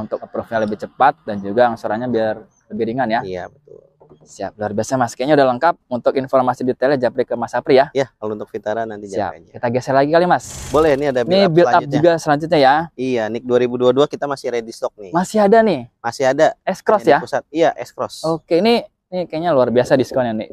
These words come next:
Speaker 2: Iya, diskonnya <laughs> bukan main-main.
Speaker 1: Betul, bukan main-main dan
Speaker 2: Enam puluh juta
Speaker 1: juga,
Speaker 2: bisa.
Speaker 1: bukan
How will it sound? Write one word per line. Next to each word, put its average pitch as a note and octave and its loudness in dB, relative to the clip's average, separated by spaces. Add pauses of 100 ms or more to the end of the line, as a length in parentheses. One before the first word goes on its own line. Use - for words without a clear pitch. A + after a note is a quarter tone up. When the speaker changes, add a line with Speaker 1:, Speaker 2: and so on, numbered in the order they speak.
Speaker 2:
Iya, A#2+ -2
diskonnya C3+ 2 (200)
<laughs> - -20
bukan A2 -4
main-main. G#2 -8 (140)
Speaker 1:
Betul, G#2+ 0
bukan A2+ -2
main-main A2+ 2
dan C3+ -2
Speaker 2:
Enam B2 2
puluh - -
juta - -
Speaker 1:
juga, B2+ 4
Speaker 2:
bisa. - -6
Speaker 1:
bukan C#3 0